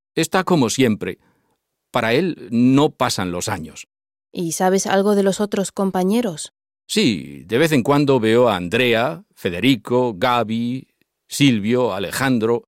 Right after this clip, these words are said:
Speaker 1: Todos están casados y con hijos, excepto Silvio.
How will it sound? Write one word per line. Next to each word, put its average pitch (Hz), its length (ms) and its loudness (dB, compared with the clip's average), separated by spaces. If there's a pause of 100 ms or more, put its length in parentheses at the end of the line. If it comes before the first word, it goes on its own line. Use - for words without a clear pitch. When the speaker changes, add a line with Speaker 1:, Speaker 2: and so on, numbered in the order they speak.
(340)
Speaker 1:
Todos 135 320 2
están 120 260 -2
casados 147 680 -2
y 117 120 -4
con 110 180 2
hijos, 101 440 -4 (320)
excepto - 580 -8
Silvio. 117 540 -2